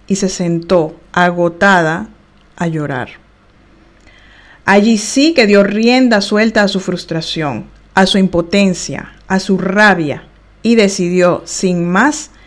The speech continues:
que no volvería a Golencia hasta que no cayera ese régimen. El país que ella tanto amaba y al cual había permanecido conectada,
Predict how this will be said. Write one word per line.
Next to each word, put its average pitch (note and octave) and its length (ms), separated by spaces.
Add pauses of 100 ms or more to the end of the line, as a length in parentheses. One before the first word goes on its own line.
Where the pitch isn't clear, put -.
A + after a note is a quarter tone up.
(420)
que F#3 160
no G3 260
volvería G3+ 680
a - 240
Golencia E3+ 920 (120)
hasta F#3+ 400
que F3 140
no G#3+ 180
cayera G#3 520
ese A3+ 420
régimen. D#3 640 (960)
El G#3 180
país A3 400
que G3 260
ella A3 460
tanto A3 380
amaba F3 500 (120)
y F#3+ 100
al F3 160
cual G3+ 240
había G#3+ 240
permanecido G3+ 720
conectada, F3 800